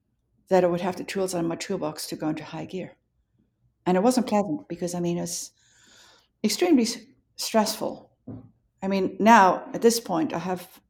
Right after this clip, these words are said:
resources and doctors. Separately, I had made an appointment with one of the Lyme literate medical doctors whom I highly trust in New Jersey.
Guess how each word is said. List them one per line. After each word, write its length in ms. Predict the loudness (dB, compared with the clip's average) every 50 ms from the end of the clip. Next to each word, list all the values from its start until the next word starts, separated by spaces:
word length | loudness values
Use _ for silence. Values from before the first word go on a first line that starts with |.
| _ _
resources 600 | -2 -2 0 0 0 0 -2 -2 -2 -6 -8 -8
and 180 | -6 -4 -2 -2
doctors. 600 | -2 -2 -2 -6 -8 -8 -8 -8 -8 -10 -10 -12 -16 -20 -20 -20 -20 -20 -20 -20 _ _ _ _ _ _ _
Separately, 580 | -4 2 6 6 6 6 4 0 0 0 0
I 40 | 0
had 240 | 0 -2 -2 -2 -2
made 200 | -2 -2 -2 -2
an 140 | -2 -2 -2
appointment 340 | -4 -4 -4 -4 -4 -2 -4
with 260 | -6 -6 -6 -10 -10
one 200 | -8 -6 -6 -4
of 220 | -6 -8 -12 -16 _ _ _ _ _
the 100 | -2 0
Lyme 240 | 2 2 2 2 0
literate 260 | 0 -2 -4 -4 -4
medical 280 | -4 -4 -4 -4 -6 -4
doctors 380 | -4 -4 -6 -6 -8 -10 -8 -8
whom 160 | -6 -6 -6
I 40 | -6
highly 300 | -6 -6 -6 -6 -6 -8
trust 300 | -8 -8 -8 -8 -8 -8
in 100 | -8 -8
New 80 | -8
Jersey. 460 | -8 -10 -10 -10 -10 -10 -12 -12 -14